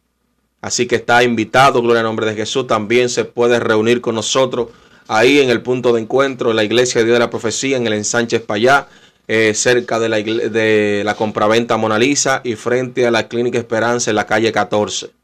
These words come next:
Ahí estaremos reuniéndonos, gloria al nombre de Jesús, para salir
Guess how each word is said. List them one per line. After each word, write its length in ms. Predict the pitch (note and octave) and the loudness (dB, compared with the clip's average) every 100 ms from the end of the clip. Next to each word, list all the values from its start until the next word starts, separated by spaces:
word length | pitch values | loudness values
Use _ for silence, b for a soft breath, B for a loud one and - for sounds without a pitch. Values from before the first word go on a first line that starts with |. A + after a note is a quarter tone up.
| _ _ _ | _ _ _
Ahí 180 | - G#2+ | -4 -2
estaremos 560 | A#2 A2+ A2+ A#2+ A#2+ A2 | 0 2 2 2 0 0
reuniéndonos, 640 | A2 G#2 A#2+ C#3 C3 A#2+ | -2 0 0 0 0 2
gloria 180 | A2+ A2+ | 2 2
al 40 | A2+ | 2
nombre 180 | A2+ | 2
de 100 | A2+ | 0
Jesús, 340 | A2 A2 C#3 C3 | 0 -2 -2 -2
para 420 | C3+ C#3 C#3 C3 b b b b | 2 4 4 2 b b b b
salir 800 | - - B2 C3 D#3+ D#3+ D#3 | 0 4 6 8 8 8 4